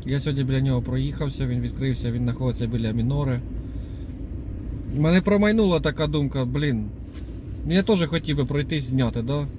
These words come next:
Вам цей сквер показати, як його зробились. Ну, як красиво там, да, несмотря на те, що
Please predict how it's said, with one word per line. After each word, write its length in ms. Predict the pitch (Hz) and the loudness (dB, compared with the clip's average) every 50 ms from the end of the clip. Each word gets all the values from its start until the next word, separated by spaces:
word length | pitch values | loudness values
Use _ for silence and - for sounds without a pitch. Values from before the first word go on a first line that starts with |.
| - - - | -10 -8 -6
Вам 120 | 113 120 113 - | -6 -6 -4 -4
цей 180 | 131 120 113 | -4 -2 -2
сквер 320 | - - - - 156 147 139 | -4 -4 -2 0 0 0 0
показати, 580 | - 143 123 - 135 127 135 147 143 127 - | 0 -2 -2 0 0 0 0 0 0 0 -2
як 140 | 127 113 104 | -2 -2 -2
його 120 | 127 120 113 | -2 -2 0
зробились. 600 | 120 120 120 123 156 165 156 143 127 127 - - - - - - - - - - - - - - - - - - - - - - - - - - 120 123 - - - 120 - 135 131 131 92 123 123 127 - - - - - - - - - - 147 | 0 0 0 0 0 0 2 0 0 -2 -4 -8 -10 -10 -10 -10 -10 -10 -8 -8 -6 -6 -6 -6 -6 -8 -10 -10 -8 -8 -8 -8 -6 -6 -6 -6 -6 -6 -4 -4 -4 -4 -4 -4 -4 -4 -2 -4 -4 -6 -6 -6 -6 -6 -6 -6 -6 -6 -4 -2 0
Ну, 100 | 143 139 | 2 2
як 200 | 139 139 120 - | 2 2 0 0
красиво 500 | - 147 135 - - 175 180 170 156 139 | 0 0 0 2 2 4 4 4 2 0
там, 260 | - 139 139 135 127 | -2 -2 -2 0 0
да, 300 | 139 139 135 127 120 113 117 - - | 2 2 2 2 2 0 -2 -2 -2
несмотря 420 | 123 127 120 - 135 120 131 135 127 | -2 -2 -2 -2 -2 -2 0 0 0
на 180 | 127 117 117 | 0 -2 -2
те, 240 | - - 139 131 120 | -2 -2 0 0 0
що 240 | - - 120 113 | 0 -2 -2 -2